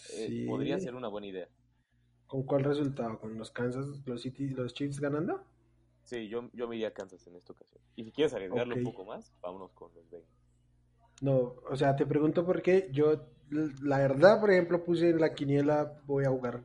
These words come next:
Speaker 2: Chiefs, pero me gusta y es mi primer pick aquí,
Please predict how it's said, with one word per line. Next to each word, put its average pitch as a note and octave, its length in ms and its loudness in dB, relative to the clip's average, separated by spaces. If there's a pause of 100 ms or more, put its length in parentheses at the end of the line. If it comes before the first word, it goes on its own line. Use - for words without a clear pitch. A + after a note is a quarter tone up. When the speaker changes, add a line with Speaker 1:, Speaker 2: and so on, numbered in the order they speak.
(160)
Speaker 2:
Chiefs, - 420 -6 (800)
pero F3 200 10
me F3+ 180 6
gusta F3+ 500 4 (120)
y B2+ 440 2
es A#2+ 180 0
mi C3 120 2
primer B2 400 0
pick B2+ 200 -6
aquí, A#3+ 360 0